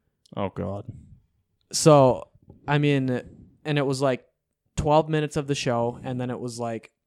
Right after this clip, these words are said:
Speaker 2: at least twelve minutes of ads.
Speaker 1: How do you get ad block for your T V?
Speaker 2: Yeah, exactly.
Speaker 1: <laughs> Yeah, no, that's absolutely stupid. I mean, Hulu has, like, two different programs where you can either have no ads or you have some ads.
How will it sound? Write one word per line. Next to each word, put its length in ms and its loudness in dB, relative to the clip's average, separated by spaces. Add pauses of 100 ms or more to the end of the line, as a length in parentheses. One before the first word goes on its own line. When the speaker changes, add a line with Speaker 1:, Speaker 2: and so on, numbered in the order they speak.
(1080)
Speaker 2:
at 200 -6
least 600 -4
twelve 300 -2
minutes 260 -4
of 100 -8
ads. 420 -10
Speaker 1:
How 120 -4
do 40 4
you 40 2
get 180 2
ad 200 2
block 260 -4
for 100 -8
your 80 -2
T 220 -8
V? 240 -8
Speaker 2:
Yeah, 280 2
exactly. 600 2
Speaker 1:
<laughs> 40 -20 (760)
Yeah, 220 -8
no, 220 -10
that's 280 -14
absolutely 380 -14
stupid. 380 -4
I 60 -2
mean, 160 -2
Hulu 380 0
has, 160 -2
like, 360 -6 (420)
two 120 -6
different 220 -6
programs 500 -6
where 140 -6
you 120 -10
can 120 -12
either 120 -8
have 120 -10
no 180 -8
ads 280 -12
or 60 -6
you 120 -8
have 140 -8
some 180 -4
ads. 480 -2